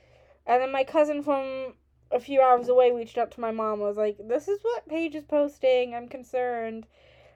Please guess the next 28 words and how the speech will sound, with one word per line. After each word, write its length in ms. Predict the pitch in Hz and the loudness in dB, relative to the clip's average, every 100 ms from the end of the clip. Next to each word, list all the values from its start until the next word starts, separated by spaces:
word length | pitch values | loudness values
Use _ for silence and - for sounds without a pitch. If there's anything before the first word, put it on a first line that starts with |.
| _ _ | _ _
Uh, 360 | 220 220 214 208 214 | -4 2 4 2 2
and 140 | 214 | -2
then 80 | 214 | -2
my 80 | 208 | -4
mom 240 | 202 196 | -4 -4
got 160 | 190 185 | -4 -6
me 80 | 185 | -6
therapy, 340 | 180 170 170 | -8 -8 -8
and 100 | 170 | -10
I've 120 | 170 | -10
been 100 | 170 | -12
in 120 | 175 | -12
therapy 340 | 180 220 240 220 | -8 -6 -6 -8
ever 180 | 190 170 | -8 -12
since. 300 | 160 156 - _ _ _ _ _ _ _ _ - - _ _ _ | -16 -20 -20 _ _ _ _ _ _ _ _ -20 -20 _ _ _
At 100 | 214 | -4
seventeen, 500 | 254 294 294 311 285 | 4 4 2 -4 -2
I 60 | 285 | -2
went 140 | 247 240 | -4 -10
to 60 | |
college. 680 | - 262 262 208 170 - - _ _ _ _ _ - | -2 2 4 2 -2 -10 -20 _ _ _ _ _ -6
That 240 | 269 330 302 | -2 0 0
was 220 | 226 220 | -6 -6
traumatic. 500 | - 208 202 247 - - - - - | -8 -6 -4 -4 -8 -18 -20 -20 -4
Love 120 | 262 | -2
how 100 | 302 | 4
I 100 | 294 | 4
just 300 | 233 233 226 | 4 -4 -10